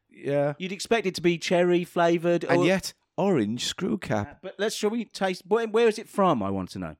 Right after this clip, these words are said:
Speaker 1: Look up Manzana. It's probably better, isn't it? 'Cause that's
Speaker 2: Okay.
Speaker 1: the company.
Speaker 2: Um, look up Manzana.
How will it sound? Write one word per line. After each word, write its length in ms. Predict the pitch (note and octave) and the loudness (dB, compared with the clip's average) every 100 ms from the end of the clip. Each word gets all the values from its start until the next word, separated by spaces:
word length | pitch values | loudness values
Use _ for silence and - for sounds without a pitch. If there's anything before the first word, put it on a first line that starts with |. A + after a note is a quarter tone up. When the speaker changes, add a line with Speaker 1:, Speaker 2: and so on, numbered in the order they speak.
| - | -6
Speaker 1:
Look 180 | E3+ - | -4 -2
up 100 | - | -4
Manzana. 680 | C3+ A#2+ A#2+ A#2 A#2+ A#2+ E2+ - _ | 0 0 0 0 0 0 -2 -4 _
It's 100 | - | -10
probably 240 | - A#2 F#2 | -2 -2 0
better, 360 | G#2+ A2 F2+ | 0 0 -4
isn't 160 | G#2 F#2 | -6 -6
it? 180 | C2 - | -10 -12
'Cause 140 | F#2+ | -6
that's 140 | F2+ | -4
Speaker 2:
Okay. 60 | F#2 | -6
Speaker 1:
the 40 | |
company. 480 | F#2+ A2 G#2+ E2+ D2 _ | -6 -4 -4 -4 -6 _
Speaker 2:
Um, 500 | B2+ C3 C3+ C#3 C#3 _ _ _ | -8 -4 -2 0 -2 _ _ _
look 200 | F3 F3 | -4 0
up 100 | F#3+ | 0
Manzana. 680 | F3 E3+ E3+ F3 E3 G#2+ A#2 | 2 0 0 0 0 -2 -6